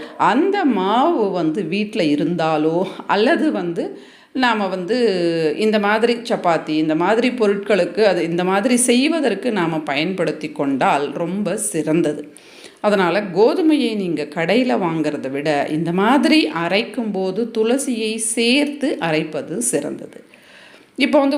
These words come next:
ஒவ்வொரு பதிவிலேயும் நாம வந்து ஒவ்வொரு சில சில விஷயங்களை வந்து பார்த்துட்டு வரோம். அந்த விதத்துல வீடு அப்படின்னு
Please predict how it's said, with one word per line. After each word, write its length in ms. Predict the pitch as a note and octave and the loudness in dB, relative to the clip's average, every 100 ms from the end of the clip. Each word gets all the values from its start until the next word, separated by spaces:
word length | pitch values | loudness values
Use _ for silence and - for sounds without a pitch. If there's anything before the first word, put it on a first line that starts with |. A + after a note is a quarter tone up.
| A3+ | 2
ஒவ்வொரு 260 | G#3+ B3+ B3+ A#3 | 4 4 4 0
பதிவிலேயும் 640 | G#3+ A#3 A3 G#3+ G#3+ C#4+ B3+ | 0 0 2 4 4 2 2
நாம 240 | F#3 F3+ E3 | 2 0 -2
வந்து 180 | E3 E3+ A#3 F#3 | -2 -2 -2 0
ஒவ்வொரு 300 | E3+ D#3+ D#3+ D3 C#3+ - - - - | 0 0 2 2 0 -4 -12 -16 -4
சில 260 | E4+ C#4 C#4+ | 2 4 6
சில 140 | A#3 G3 F3+ | 4 2 2
விஷயங்களை 600 | F#3+ D#4+ E4+ D#4+ D4+ F3+ D#3 | 2 4 4 2 2 0 -2
வந்து 180 | C#3 - | -6 -6
பார்த்துட்டு 360 | C#3 C3 - A#2+ | -6 -6 -10 -10
வரோம். 240 | B2 - - - - G#3 | -10 -10 -16 -20 -4 2
அந்த 180 | D4 F#4+ C4+ | 4 4 2
விதத்துல 400 | F3+ F3 E3 G3+ E3 C3+ D3 G#3 - - _ D#3+ D3+ | 0 -2 0 2 2 0 -4 -8 -12 -20 _ -12 0
வீடு 400 | B3 D4 C#4 B3 B3 B3 | 2 4 4 2 0 -2
அப்படின்னு 460 | A3 D#3+ D3 F3 | -4 -2 -2 -2